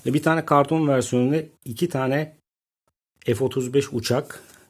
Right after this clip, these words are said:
e, yapabileceğiz. Bunun montaj videosunu hızlandırılmış artık çekmeyeceğim.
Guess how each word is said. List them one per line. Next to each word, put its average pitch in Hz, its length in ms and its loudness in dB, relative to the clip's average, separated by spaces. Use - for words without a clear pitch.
e, 107 500 4
yapabileceğiz. 113 840 0
Bunun 175 200 6
montaj 180 420 6
videosunu 180 500 2
hızlandırılmış 170 840 2
artık 131 320 0
çekmeyeceğim. 131 580 2